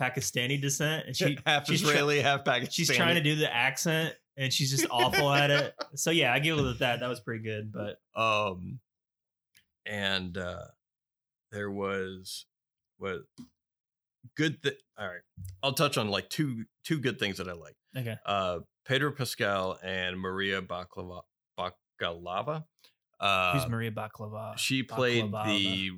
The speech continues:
Speaker 2: receptionist, the hotel receptionist
Speaker 1: That he's
Speaker 2: that,
Speaker 1: trying to bang the
Speaker 2: that
Speaker 1: whole
Speaker 2: he's
Speaker 1: time?
Speaker 2: trying to bang the whole time. Those
Speaker 1: Okay.
Speaker 2: two together, I was like, "Okay, that's," like, I, he was probably my favorite part of the movie, and then those two together, I thought worked were really well. Um, and so I,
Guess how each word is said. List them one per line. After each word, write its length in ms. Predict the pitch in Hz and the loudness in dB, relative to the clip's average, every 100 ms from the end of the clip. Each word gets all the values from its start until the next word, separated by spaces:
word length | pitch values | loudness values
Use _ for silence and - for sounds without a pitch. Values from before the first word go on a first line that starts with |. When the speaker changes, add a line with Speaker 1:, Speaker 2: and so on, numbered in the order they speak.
| 90 | -12
Speaker 2:
receptionist, 800 | - 101 98 113 98 - 80 - | -10 -6 -2 -2 -2 -4 -8 -4
the 80 | 98 | -2
hotel 460 | 104 98 - 92 90 | -2 -4 -2 0 0
receptionist 460 | 90 - 90 - 139 | -4 -4 -4 -2 0
Speaker 1:
That 60 | |
he's 100 | 131 | 2
Speaker 2:
that, 40 | - | 2
Speaker 1:
trying 140 | 135 | 2
to 60 | 113 | 0
bang 220 | 110 120 | -2 0
the 60 | |
Speaker 2:
that 20 | 110 | 0
Speaker 1:
whole 60 | |
Speaker 2:
he's 60 | 101 | 2
Speaker 1:
time? 80 | 139 | 2
Speaker 2:
trying 160 | 131 101 | 2 0
to 80 | 92 | 0
bang 240 | 92 90 | -2 -4
the 60 | 90 | -6
whole 120 | 87 | -10
time. 220 | - 92 | -8 -6
Those 220 | 101 196 202 | 2 2 4
Speaker 1:
Okay. 120 | 175 | 2
Speaker 2:
two 40 | |
together, 400 | 147 123 127 131 | 4 4 2 4
I 60 | 120 | 2
was 80 | 110 | 2
like, 160 | 131 | 0
"Okay, 300 | 104 139 117 | 0 0 2
that's," 240 | 113 120 - - 147 | 0 0 -4 -14 -4
like, 300 | 131 139 - _ _ _ _ _ | 0 0 -2 _ _ _ _ _
I, 140 | 139 147 - | -2 -2 -4
he 160 | 131 175 | -2 0
was 120 | 190 | 2
probably 180 | 147 135 | 0 2
my 140 | 120 | 0
favorite 320 | - 120 120 - | 0 0 0 -2
part 160 | 113 | -2
of 60 | 117 | 0
the 60 | |
movie, 320 | 113 120 127 - | 0 -2 -2 -2
and 120 | 104 | -2
then 140 | 101 | 0
those 240 | 101 113 - | 0 -2 0
two 160 | 131 | 0
together, 580 | 101 95 101 123 131 131 | 2 2 2 2 0 -2
I 60 | 104 | -6
thought 280 | 113 107 87 | -2 -2 -2
worked 240 | 104 104 | -4 -4
were 140 | 101 95 | -6 -4
really 260 | 95 101 | -2 -2
well. 380 | 92 90 92 101 _ _ _ _ - | -2 -2 -2 -6 _ _ _ _ -2
Um, 540 | 98 92 87 85 87 - _ _ _ _ _ _ _ _ - | 0 0 -2 -4 -10 -14 _ _ _ _ _ _ _ _ -8
and 540 | 95 92 90 87 87 - _ | -4 -2 -2 -4 -8 -16 _
so 180 | - 135 | 0 2
I, 280 | 123 135 131 | 4 2 0